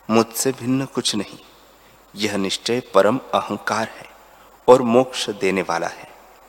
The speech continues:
बंधन का कारण नहीं। इससे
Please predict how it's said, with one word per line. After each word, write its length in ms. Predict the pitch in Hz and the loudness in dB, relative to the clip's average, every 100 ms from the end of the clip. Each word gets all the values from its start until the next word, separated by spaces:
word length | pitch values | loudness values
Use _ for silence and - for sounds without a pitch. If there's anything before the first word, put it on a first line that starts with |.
| _ - | _ -4
बंधन 380 | 98 101 104 117 | 2 2 2 -6
का 180 | 117 113 | -8 -6
कारण 300 | - 104 92 | -4 -4 -6
नहीं। 200 | - - - - - - - - - - - - - - - - | -16 -20 -20 -20 -20 -20 -20 -20 -20 -20 -20 -20 -20 -20 -20 -4
इससे 260 | 104 - | -2 -2